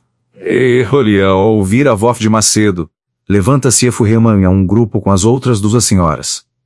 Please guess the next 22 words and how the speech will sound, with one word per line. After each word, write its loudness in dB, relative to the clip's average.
Desarme 0
o 0
bicho. -2
Os 0
dois 0
homens 2
dirigem-se 0
para -2
o -2
guarda-roupa 0
e -2
preparam-se -2
para 0
desarmar 0
o 2
Abe. -4
Então 0
vais 0
desfazer-lhe 0
da 0
almanjar, 0
Mac. -6